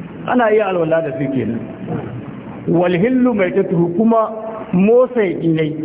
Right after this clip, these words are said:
dabbar da ta mutu cikin motsai halal ce. Ina fata an fahimta. Ruwa ne huwa tsahuru ma'uhu.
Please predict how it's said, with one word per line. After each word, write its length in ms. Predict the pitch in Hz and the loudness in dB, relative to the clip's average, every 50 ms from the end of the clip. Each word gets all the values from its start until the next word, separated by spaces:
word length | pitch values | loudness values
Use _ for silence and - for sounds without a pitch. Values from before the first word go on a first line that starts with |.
| - - 160 | -6 -4 -2
dabbar 360 | 147 190 220 226 226 220 220 190 | 0 2 2 2 2 0 0 2
da 100 | 165 175 | 0 -2
ta 160 | - - 185 | 0 0 -2
mutu 320 | 180 185 185 196 - 185 131 | 0 2 0 0 0 -2 -4
cikin 220 | - - - 170 165 | -4 -2 0 2 2
motsai 420 | 165 180 190 185 - 180 151 127 110 - - - - - - - - | 4 2 2 0 0 -2 -4 -4 -6 -8 -10 -10 -12 -14 -14 -16 -12
halal 300 | - - 151 156 156 143 123 - - | -6 -2 0 0 0 0 -2 -4 -6
ce. 100 | - - - - - - - - - - - - - - - - - - - - - - - - - 196 202 202 - - - - - - - - - - - - - - - - - - - - - - - - - - - - - - | -6 -8 -8 -10 -12 -14 -16 -16 -16 -16 -16 -16 -16 -14 -12 -6 -6 -4 -4 -4 -6 -8 -8 -8 -6 -4 -4 -4 -6 -10 -12 -14 -14 -16 -16 -16 -16 -16 -16 -16 -16 -16 -18 -18 -18 -18 -18 -16 -16 -16 -16 -18 -18 -18 -18 -14 -8 -4
Ina 200 | - 175 170 160 | 0 0 0 2
fata 320 | 165 165 160 160 175 - 170 | 2 0 0 0 0 0 0
an 100 | 165 160 | -2 -2
fahimta. 440 | 160 143 131 139 143 135 - 107 - - - - - - - - - - - - - - - - - - - - - - - - - - - - - - - - - - - - - - - - - - - - - - - - - - - - - - - - - - - - - - - - - - - - - - - - | -2 -2 -2 -2 0 0 -2 -2 -4 -6 -8 -8 -10 -10 -8 -6 -6 -6 -6 -6 -8 -8 -10 -12 -12 -12 -12 -12 -14 -14 -14 -14 -14 -14 -16 -16 -16 -16 -16 -16 -16 -16 -16 -16 -16 -16 -16 -16 -16 -16 -16 -16 -16 -16 -16 -16 -16 -16 -16 -16 -16 -16 -16 -16 -16 -16 -16 -16 -16 -16 -16 -16 -16 -18 -18 -18 -18 -16 -12 -6
Ruwa 380 | - 151 165 175 180 180 175 175 | -2 0 2 4 4 4 4 2
ne 160 | 175 180 180 | 0 0 0
huwa 300 | 170 143 165 185 196 185 | 0 2 2 2 2 2
tsahuru 600 | 185 190 - 160 147 - 151 175 180 185 175 160 | 0 -2 -4 -4 -2 0 2 2 4 4 4 4
ma'uhu. 640 | 143 147 160 160 160 156 165 147 123 123 120 110 | 4 2 2 0 0 -2 -2 -4 -2 -2 -2 -2